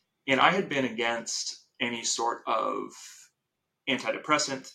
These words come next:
any medication. I was very against it. Um, I felt like it was weak. I felt like it was, you know, I, I just felt like there was a stigma against it, and I had, I bought into that stigma. And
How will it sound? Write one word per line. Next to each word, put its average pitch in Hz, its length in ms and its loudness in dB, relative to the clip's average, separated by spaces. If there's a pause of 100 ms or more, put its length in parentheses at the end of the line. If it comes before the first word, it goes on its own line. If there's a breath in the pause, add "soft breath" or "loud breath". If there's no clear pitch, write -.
(300)
any 117 140 -6
medication. 113 680 -2
I 113 100 -2
was 117 140 -6
very 113 260 -4
against - 360 -14
it. - 80 -16 (280)
Um, 104 240 -8
I 117 80 -4
felt 117 260 -6
like 107 180 -14
it - 100 -18
was - 180 -18
weak. 180 480 0
I 120 40 -6
felt - 200 -10
like - 140 -16
it - 60 -14
was, - 120 -16 (320)
you 127 120 -6
know, 104 100 -6 (180)
I, 131 200 0
I 139 40 8
just 131 140 4
felt - 140 6
like - 180 -4 (500 loud breath)
there 131 140 10
was 113 120 4
a 107 60 -2
stigma 127 420 6
against 113 360 2
it, 113 120 -2
and 110 100 -6
I 107 100 -2
had, 101 180 -10 (120)
I 117 140 -6
bought 101 200 -6
into - 120 -18
that - 200 -14
stigma. - 300 -14 (880 loud breath)
And 117 540 2